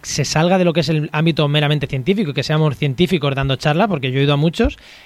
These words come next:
eh, congresos cuando estaba haciendo el doctorado y somos científicos dando charlas y, y no, mm, veo que no trasciende más allá, ¿no? Y esa feria de, de asociaciones también que tenéis,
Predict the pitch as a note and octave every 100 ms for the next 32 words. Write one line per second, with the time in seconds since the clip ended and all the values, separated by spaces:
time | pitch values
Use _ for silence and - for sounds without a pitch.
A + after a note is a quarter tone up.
0 | - C#3+ C3+ C#3 C#3+ F3+ E3+ C#3 C3 C3
1 | C3 C3 B2+ - C#3+ F#3+ C#3+ B2+ D3 D#3
2 | D3 B2+ E3 G#3+ F#3+ D#3+ D#3+ D3+ B2+ B2
3 | - C#3 C#3 C#3 D3 F3 E3+ E3 - -
4 | - E3 F#3+ F#3+ F3+ G3+ F#3+ - G#3 F#3+
5 | E3 D3+ D#3 G3 F3+ A#3+ - - - -
6 | E3+ D3+ D3+ F#3+ - F#3+ F#3 F#3 F3+ F3
7 | E3+ D#3+ D3+ D3+ C3 E3 E3 D#3+ D3 D#3+
8 | D3+ C3+ C#3 E3+